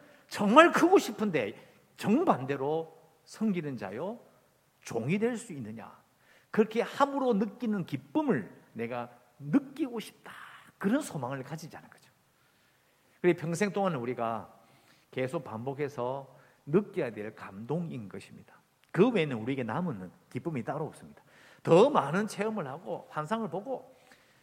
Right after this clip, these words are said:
이 출애굽기에 나오는 모세와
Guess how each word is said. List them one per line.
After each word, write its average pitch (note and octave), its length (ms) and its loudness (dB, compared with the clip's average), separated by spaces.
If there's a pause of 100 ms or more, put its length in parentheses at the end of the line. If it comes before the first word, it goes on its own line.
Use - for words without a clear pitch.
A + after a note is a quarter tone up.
(840)
이 D#3+ 360 -2 (180)
출애굽기에 A3+ 520 -2
나오는 G#2+ 560 -8 (1160)
모세와 D#3 680 0